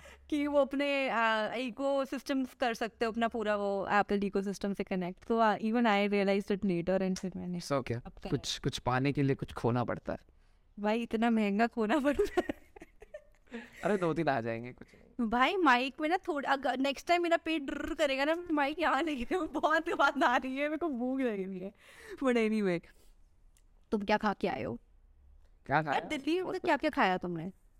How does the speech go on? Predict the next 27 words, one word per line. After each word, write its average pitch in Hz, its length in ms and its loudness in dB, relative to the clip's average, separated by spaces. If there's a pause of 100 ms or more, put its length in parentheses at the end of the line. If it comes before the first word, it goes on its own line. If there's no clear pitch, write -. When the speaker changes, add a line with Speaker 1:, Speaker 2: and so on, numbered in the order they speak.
(420)
Speaker 2:
मैंने 139 240 2
दिल्ली 143 220 2
में 151 120 0
क्या 139 220 2
खाया 139 320 0
है? 220 120 -2
मैंने, 139 400 -2
अ, 117 100 -6
पराठे 120 640 2
खाए, 143 400 -2 (800)
उसके 117 200 -4
बाद 123 360 2
मैंने 120 320 0
मोमोज 120 380 -2
खाए। 117 320 -2
Speaker 1:
हाँ, 254 240 -6
की 277 100 -4
पराठे। 226 120 -14
Speaker 2:
पराठे, 135 360 4
पराठे 139 360 4
वाली 147 180 4
गली 127 220 2
में, 131 140 -2
of - 260 -18
course। - 560 -4
Speaker 1:
Very 196 240 0
good। 330 340 -2